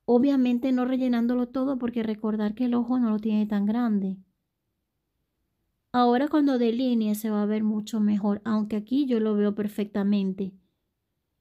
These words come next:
Se ve bien donde voy rellenando, ¿ok?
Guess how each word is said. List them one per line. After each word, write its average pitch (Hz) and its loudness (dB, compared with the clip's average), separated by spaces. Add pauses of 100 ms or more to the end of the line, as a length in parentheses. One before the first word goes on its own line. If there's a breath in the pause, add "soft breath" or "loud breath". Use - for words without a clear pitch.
(180)
Se 226 -2
ve 208 4
bien 240 2
donde 214 2
voy 208 0
rellenando, 190 0
¿ok? 190 -10